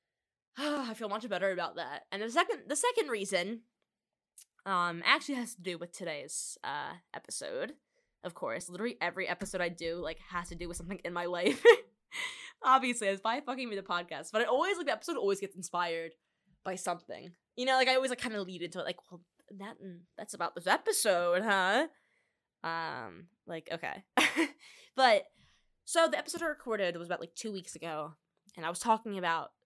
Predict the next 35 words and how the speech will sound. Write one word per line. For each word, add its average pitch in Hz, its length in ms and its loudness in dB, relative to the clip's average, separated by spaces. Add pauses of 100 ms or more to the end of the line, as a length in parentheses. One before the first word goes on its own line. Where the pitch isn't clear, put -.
(220)
the 196 80 -6
new 185 120 -2
year. 127 460 -6
Oh 226 60 4
my 226 80 2
God, 180 140 0
also, - 260 -4 (300)
Happy 175 180 -6
New 175 140 -4
Year. 160 260 -2
Wow, 180 400 0 (160)
it's - 120 -16
twenty 196 160 -6
twenty-two. 208 540 -2 (440)
Yeah, 170 180 0
I 180 80 2
don't 170 220 -6
know 185 120 -2
how 220 100 -2
that 254 120 0
happened. 175 600 -2
Uh, 147 300 -6
I 156 60 -8
don't 190 100 -6
think 214 140 -10
anyone 185 260 -6
does, 156 300 -6
but - 160 -10
we're 175 120 -6
just 185 120 -14
gonna 254 140 -14
go 165 160 -6
with - 160 -10
it, 135 240 -6
right? 139 260 -6